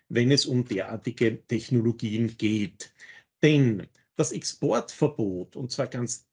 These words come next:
generell das Exportverbot, umfasst nicht nur rein den Export des Gutes, sondern auch die technische Hilfestellung, das ist zum Beispiel eben die Wartung des Gutes, der Zusammenbau,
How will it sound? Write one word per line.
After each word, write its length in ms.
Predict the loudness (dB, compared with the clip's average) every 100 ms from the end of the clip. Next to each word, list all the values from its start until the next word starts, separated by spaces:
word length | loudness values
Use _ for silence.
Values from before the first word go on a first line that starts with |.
| _
generell 600 | 6 8 8 6 2 -4
das 200 | -6 -8
Exportverbot, 1200 | -12 -14 -12 -10 -10 -8 -8 -6 -4 -4 -6 -10 _ _ _ _
umfasst 800 | 4 6 4 -2 -4 -4 -6 0 4
nicht 400 | 4 2 -2 2
nur 220 | 2 4
rein 460 | 2 4 4 4
den 240 | 0 -2 -4
Export 800 | -6 -4 -6 -2 2 2 0 -2
des 280 | -4 -4 -4
Gutes, 920 | 0 0 -2 _ -2 0 -2 -6 -12 -18 -20 -20 -10
sondern 600 | -2 6 6 6 4 0 -6 _
auch 640 | -2 2 2 2 -2 -8 -20 -12
die 140 | -12 -12 -20 _ _
technische 640 | 0 0 0 2 2 2
Hilfestellung, 960 | 0 -2 -6 -6 -6 -2 -2 0 -2 -4
das 160 | -6
ist 160 | -8 -4
zum 140 | -4
Beispiel 400 | -2 -4 -4 -4 -4
eben 260 | -6 -6
die 160 | -6 -4
Wartung 680 | -2 0 0 0 0 0 0
des 260 | -2 -2
Gutes, 540 | -4 -4 -2 -2 -2 -2
der 160 | -6
Zusammenbau, 1400 | -4 -4 -2 0 0 2 -2 0 2 4 6 6 6